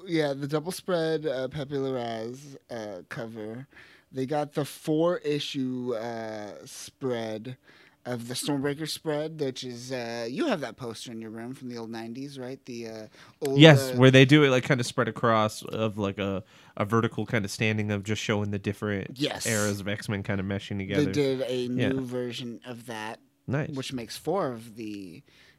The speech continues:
Speaker 1: the, uh, variants. Um, I showed you that one, um,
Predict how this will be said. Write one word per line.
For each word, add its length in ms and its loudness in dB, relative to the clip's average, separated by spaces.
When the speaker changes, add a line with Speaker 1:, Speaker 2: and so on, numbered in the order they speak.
Speaker 1:
the, 440 -10
uh, 240 -12
variants. 800 -10
Um, 840 -6
I 100 -12
showed 260 -8
you 120 -6
that 240 -8
one, 680 -6
um, 600 -10